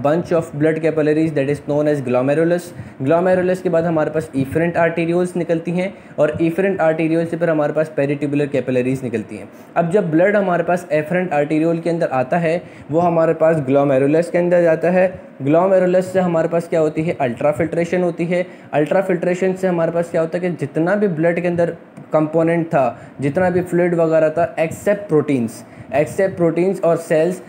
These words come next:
वो हमारे पास सारा का सारा afferent arterioles और glomerulus से निकल के हमारे पास एक है ना filtrate के form में आ जाता है, ठीक है, जो कि हमारे पास glomerulus के अंदर होता है, ठीक है। फिर glomerulus आगे continue होती है as proximal convoluted tubule,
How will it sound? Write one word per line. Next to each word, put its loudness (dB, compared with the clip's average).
वो 0
हमारे 2
पास -2
सारा 2
का 0
सारा 2
afferent 2
arterioles 0
और 2
glomerulus 2
से -4
निकल 0
के -2
हमारे 0
पास 0
एक 2
है 2
ना 0
filtrate 0
के -2
form 2
में 2
आ 0
जाता -2
है, -4
ठीक 0
है, 2
जो 2
कि -2
हमारे 2
पास 2
glomerulus 2
के -2
अंदर 2
होता 0
है, -4
ठीक -2
है। 2
फिर 0
glomerulus 2
आगे 2
continue 0
होती 0
है 2
as 0
proximal 2
convoluted 0
tubule, 2